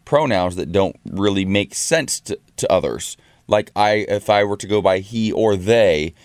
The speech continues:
that might seem confusing. So we're gonna try to take a little bit of the confusion out of it. I know the pronouns are really, really tricky for people, myself included. You're not alone. I totally get it.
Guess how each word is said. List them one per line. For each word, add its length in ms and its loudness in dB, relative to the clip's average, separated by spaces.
that 220 2
might 220 -2
seem 220 -4
confusing. 600 -4
So 160 -4
we're 60 2
gonna 100 2
try 160 0
to 80 0
take 140 -2
a 40 -2
little 200 -2
bit 100 0
of 100 -4
the 60 -10
confusion 540 -6
out 180 0
of 80 -6
it. 180 -6
I 80 -8
know 80 -2
the 100 -2
pronouns 480 0
are 80 -2
really, 240 0
really 220 0
tricky 280 -6
for 120 -8
people, 320 -2
myself 360 2
included. 520 0
You're 120 -6
not 180 0
alone. 320 0
I 60 -6
totally 340 -4
get 180 0
it. 200 -8